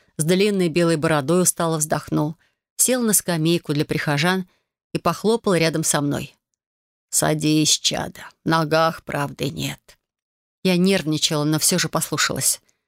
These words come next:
«Давай по порядку. Где и с кем ты находилась, когда проявилась помолвочная печать?»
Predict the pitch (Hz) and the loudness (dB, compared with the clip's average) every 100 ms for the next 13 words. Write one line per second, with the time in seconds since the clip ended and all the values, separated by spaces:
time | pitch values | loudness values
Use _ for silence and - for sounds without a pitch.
0 | _ _ _ 131 165 151 180 190 185 - | _ _ _ -8 -2 0 2 0 -4 -4
1 | 175 - 175 - - - - 156 160 165 | -4 -4 -8 -18 -20 -14 -10 -6 0 2
2 | 185 170 - - 147 156 - 147 143 - | 4 2 0 -2 -4 -4 -4 -4 -4 -2
3 | 143 - 147 160 165 156 147 - - _ | -2 0 2 2 2 2 2 0 -4 _
4 | _ _ 139 - 165 196 - 165 143 147 | _ _ -10 -2 0 0 0 -4 -4 -2
5 | 170 214 214 - 151 156 156 190 - - | 0 2 0 -4 -4 -2 -2 -2 -4 -4
6 | - - - - - 147 - - | -8 -8 -2 -2 -2 -2 -2 -4